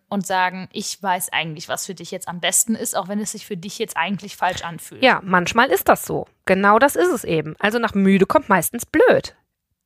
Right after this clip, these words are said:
Speaker 2: Die meisten Eltern wissen das, die auch kleine Kinder haben. Und dann merke ich ja, okay, die ist quengelig, die ist, ähm, weinerlich,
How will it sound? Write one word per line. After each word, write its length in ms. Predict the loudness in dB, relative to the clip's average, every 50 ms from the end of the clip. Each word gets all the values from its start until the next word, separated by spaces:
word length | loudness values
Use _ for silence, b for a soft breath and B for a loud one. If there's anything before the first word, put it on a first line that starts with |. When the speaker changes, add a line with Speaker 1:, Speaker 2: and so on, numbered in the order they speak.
| _ _ -8
Speaker 2:
Die 60 | -4
meisten 520 | 0 2 2 2 2 0 -2 -4 -4 -4 -6
Eltern 540 | -2 0 2 2 2 2 2 2 2 4 2
wissen 260 | 2 2 0 -2 -2
das, 380 | -2 -2 -2 -4 -6 -10 -10
die 200 | _ -2 0 0
auch 140 | 0 0 -2
kleine 320 | 0 0 0 0 0 -2 -6
Kinder 400 | -6 -6 -4 -4 -4 -4 -4 -4
haben. 320 | -2 -2 -2 -4 -6 -10 B B B B B B B B -2
Und 120 | 2 2
dann 200 | 4 2 2 2
merke 320 | 2 2 2 2 2 0 -4
ich 120 | -2 0
ja, 200 | 2 2 2 2
okay, 240 | 2 0 -2 -2 0
die 120 | 0 -2
ist 140 | -4 -4 -6
quengelig, 760 | -2 2 4 4 4 2 2 2 4 4 4 4 2 -2 -8 B B B B B -10
die 200 | -8 -8 -6 0
ist, 500 | 2 4 4 4 4 2 -2 -8 -8 -4 -2
ähm, 360 | -2 -2 -2 -2 -4 -2 0
weinerlich, 840 | 2 2 2 2 2 2 4 4 6 6 4 4 2 0 -4 B